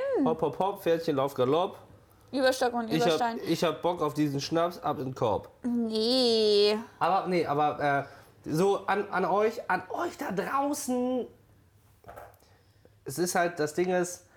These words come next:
Speaker 1: wenn ihr Bock habt <laughs> oder, oder es Beauty-Produkte, an die ihr euch noch nicht rantraut, schreibt nicht über Instagram, weil das lese ich auch.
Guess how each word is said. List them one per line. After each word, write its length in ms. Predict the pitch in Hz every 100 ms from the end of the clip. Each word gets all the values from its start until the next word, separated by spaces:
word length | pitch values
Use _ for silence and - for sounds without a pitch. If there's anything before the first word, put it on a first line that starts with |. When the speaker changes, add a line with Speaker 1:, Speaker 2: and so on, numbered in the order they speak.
| - _
Speaker 1:
wenn 120 | - 165
ihr 140 | 208
Bock 420 | 175 139 190 - 131
habt 280 | 107 104
<laughs> 40 | -
oder, 400 | 156 - 175 -
oder 340 | 214 - 185 -
es 300 | 170 180 - - - - -
Beauty-Produkte, 1300 | 170 185 254 349 - - - 247 196 226 262 247
an 180 | 180 170
die 160 | 185 226
ihr 80 | 165
euch 200 | 185 185
noch 140 | 160
nicht 200 | 165 170 123 110
rantraut, 1200 | 123 175 254 349 - - 117 110 104 110 110 - _ _ _ _ _ - _ _ - _ _ _ _ -
schreibt 300 | - 175 180
nicht 100 | 175
über 140 | 147
Instagram, 520 | 156 175 131 117 110
weil 80 | 110
das 140 | 120
lese 220 | 120 131 120
ich 120 | -
auch. 440 | 110 113 120 120